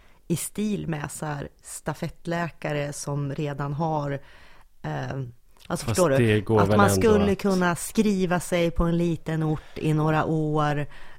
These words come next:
Speaker 1: eh, ta en femtio procents tjänst, stafetta resten. Men, men, eh, det som talar emot det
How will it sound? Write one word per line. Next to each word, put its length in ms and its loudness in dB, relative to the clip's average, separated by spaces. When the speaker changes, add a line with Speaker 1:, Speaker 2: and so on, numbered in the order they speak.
Speaker 1:
eh, 160 -2
ta 260 0
en 60 -2
femtio 420 -2
procents 460 -6
tjänst, 540 -4
stafetta 720 -6
resten. 460 -4
Men, 500 4
men, 440 0
eh, 300 2
det 260 2
som 440 -2
talar 280 4
emot 500 6
det 280 -2